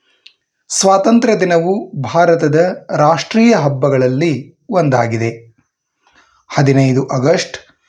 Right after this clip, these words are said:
ಹತ್ತೊಂಬತ್ತು ನೂರ ನಲವತ್ತೇಳರಂದು ಭಾರತವು ಬ್ರಿಟಿಷರ ಆಳ್ವಿಕೆಯಿಂದ ಸ್ವಾತಂತ್ರ್ಯವಾಯಿತು.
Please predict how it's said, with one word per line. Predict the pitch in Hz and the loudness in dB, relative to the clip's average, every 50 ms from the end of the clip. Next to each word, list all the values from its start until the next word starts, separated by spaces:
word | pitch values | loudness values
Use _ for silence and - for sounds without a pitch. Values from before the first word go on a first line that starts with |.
| _ _ _ _ | _ _ _ _
ಹತ್ತೊಂಬತ್ತು | - - 165 - - 247 226 226 220 220 220 220 | -6 -6 -6 -4 0 0 2 2 2 0 0 0
ನೂರ | 196 185 180 | 0 2 2
ನಲವತ್ತೇಳರಂದು | 180 175 175 - 147 139 147 143 147 147 147 - - 147 139 131 135 127 127 123 123 120 147 185 226 240 - _ _ _ _ _ _ _ - | 2 2 2 0 0 0 0 0 -2 -2 -4 -4 -2 -2 0 0 -2 -2 -4 -4 -4 -4 -4 -4 -6 -6 -10 _ _ _ _ _ _ _ -8
ಭಾರತವು | 143 127 117 160 196 214 220 214 - 175 139 131 135 170 - - - _ _ _ - | -6 -2 0 2 2 2 0 0 0 0 0 0 -2 -4 -6 -10 -16 _ _ _ -8
ಬ್ರಿಟಿಷರ | 151 170 165 226 226 233 202 - 220 190 185 | -6 -2 0 2 2 2 2 2 2 4 4
ಆಳ್ವಿಕೆಯಿಂದ | 180 175 - - - 147 139 135 135 135 131 - 143 127 123 135 165 170 151 135 147 - - - - _ _ _ - | 4 4 2 0 0 0 0 0 0 -2 -2 -4 -2 -2 -2 -2 -2 -2 0 -2 -2 -4 -8 -14 -20 _ _ _ -16
ಸ್ವಾತಂತ್ರ್ಯವಾಯಿತು. | - - - 160 165 160 170 170 165 147 151 139 123 117 117 113 117 113 - 127 120 113 - - _ | -8 -2 2 2 2 2 0 -2 -4 -2 0 0 0 0 0 -2 -2 -4 -4 -4 -4 -6 -8 -14 _